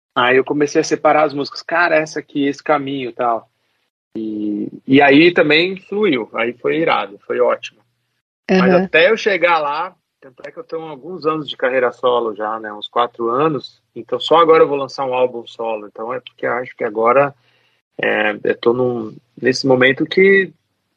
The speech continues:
Speaker 1: eu encontrei um, uma fórmula, um caminho meu, assim, legal, sabe?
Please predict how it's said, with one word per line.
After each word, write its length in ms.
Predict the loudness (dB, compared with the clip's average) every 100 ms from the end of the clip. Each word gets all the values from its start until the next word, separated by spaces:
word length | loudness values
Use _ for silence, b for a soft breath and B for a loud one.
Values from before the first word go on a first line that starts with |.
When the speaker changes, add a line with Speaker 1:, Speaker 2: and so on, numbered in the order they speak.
| _ -2
Speaker 1:
eu 100 | 0
encontrei 480 | 2 2 2 2
um, 380 | 2 -2 -4 -8 -10
uma 360 | -8 -6 -2 -4
fórmula, 540 | 2 4 6 4 0
um 80 | -4
caminho 480 | -4 -4 -4 -4 -2
meu, 260 | 0 0
assim, 220 | -2 -6 -4
legal, 460 | 0 2 2 -2 _ _ _ _ _ -4
sabe? 160 | -4